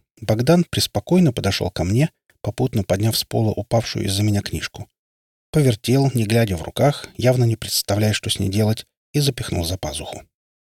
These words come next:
"Выглядишь не очень", — невольно заметила я. И это еще было мягко сказано. Лицо осунулось, усталость огромными мешками залегла под глазами, волосы потускнели,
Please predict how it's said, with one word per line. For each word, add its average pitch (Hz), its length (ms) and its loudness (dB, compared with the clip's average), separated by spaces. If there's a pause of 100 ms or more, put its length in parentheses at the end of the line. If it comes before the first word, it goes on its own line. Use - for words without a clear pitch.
(720)
"Выглядишь 110 640 0
не 135 100 4
очень", — 110 480 0 (120)
невольно 92 380 0
заметила 92 400 -2
я. 85 220 -4 (680)
И 107 80 -6
это - 180 -2
еще 123 220 0
было 156 220 4
мягко 127 340 4
сказано. 104 540 0 (540)
Лицо 104 420 -2
осунулось, 123 720 2 (120)
усталость - 520 2
огромными 113 500 2
мешками 104 480 0
залегла 92 380 -2
под - 160 -6
глазами, 120 580 0 (380)
волосы 117 420 2
потускнели, 120 760 -2